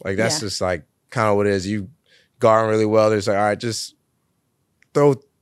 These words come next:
Speaker 1: three screens at this dude and get his hel-, get his ass off this guy. Put him on a weak side or something." And it
Speaker 2: Uh-huh.
Speaker 1: always frustrated me. Like, that's always the thing. Just, like,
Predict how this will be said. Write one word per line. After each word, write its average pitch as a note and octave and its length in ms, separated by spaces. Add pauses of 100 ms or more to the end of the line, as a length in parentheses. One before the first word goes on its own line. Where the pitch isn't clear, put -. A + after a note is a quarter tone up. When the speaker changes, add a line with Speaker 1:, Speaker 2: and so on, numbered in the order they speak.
(120)
Speaker 1:
three C#3+ 140
screens A#2+ 320
at G#2+ 160
this G#2 120
dude G#2+ 200
and G2 80
get G#2+ 100
his F#2 100
hel-, G2+ 180
get G#2+ 140
his G2 140
ass F#2 220
off F#2 140
this F2+ 140
guy. F2+ 240
Put A#2 180
him G#2 100
on G2 80
a F#2 40
weak F#2 200
side F2 200
or E2+ 60
something." F2 380
And F#2+ 100
it G2 40
Speaker 2:
Uh-huh. A2+ 100
Speaker 1:
always A#2 220
frustrated A2+ 480
me. F#2+ 180
Like, F2+ 180
that's F#2+ 220
always G#2+ 240
the G2+ 80
thing. G2+ 240
Just, F#2 160
like, F2+ 220